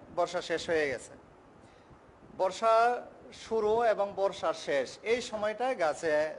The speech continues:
তোমার কিছু জৈব সার, কিছু রাসায়নিক সার দিতে হবে। আর এখন যদি গাছের গোড়ায় সার দাও, তাহলে কি হবে? প্রচুর বৃষ্টি হয়, বৃষ্টি পানি ধুয়ে নিয়ে যাবে, নিয়ে যাবে না?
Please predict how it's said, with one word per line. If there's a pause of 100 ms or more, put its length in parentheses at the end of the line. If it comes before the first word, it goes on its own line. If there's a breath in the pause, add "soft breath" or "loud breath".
(160)
তোমার
কিছু
জৈব
সার,
কিছু (140)
রাসায়নিক
সার
দিতে
হবে। (840 loud breath)
আর
এখন
যদি
গাছের
গোড়ায়
সার
দাও,
তাহলে
কি
হবে? (100)
প্রচুর
বৃষ্টি
হয়,
বৃষ্টি
পানি (600 loud breath)
ধুয়ে
নিয়ে
যাবে, (320)
নিয়ে
যাবে
না?